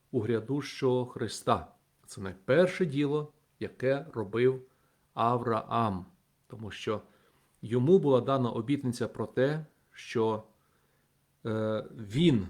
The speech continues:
буде предком Спасителя світу, у якому поблагословляться усі народи землі.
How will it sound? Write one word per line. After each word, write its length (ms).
буде 420
предком 720
Спасителя 720
світу, 420
у 80
якому 800
поблагословляться 1600
усі 880
народи 840
землі. 540